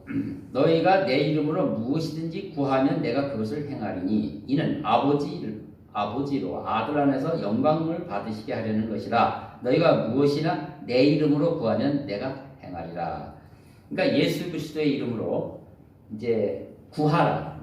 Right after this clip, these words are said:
기도를 사명을 준 거죠. 기도를 하면 반드시 내가 그것을 행하리라. 그러니까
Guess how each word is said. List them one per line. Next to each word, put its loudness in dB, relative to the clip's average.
기도를 2
사명을 -4
준 -4
거죠. -6
기도를 0
하면 0
반드시 -2
내가 -2
그것을 -12
행하리라. -8
그러니까 -2